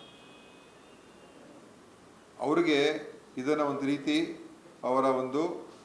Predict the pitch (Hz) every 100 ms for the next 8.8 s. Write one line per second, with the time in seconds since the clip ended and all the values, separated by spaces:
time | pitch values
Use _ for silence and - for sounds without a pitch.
0 | - - 123 117 117 117 113 113 139 151
1 | 160 131 127 147 143 131 131 135 120 123
2 | 113 - - - - - - - 131 151
3 | 139 131 143 131 123 131 120 - - 127
4 | 147 - - 170 202 190 175 170 160 165
5 | 175 175 165 170 151 180 170 160 160 165
6 | 147 143 139 143 123 113 107 147 175 214
7 | 196 190 233 190 233 - 202 202 196 190
8 | 185 214 196 160 135 117 107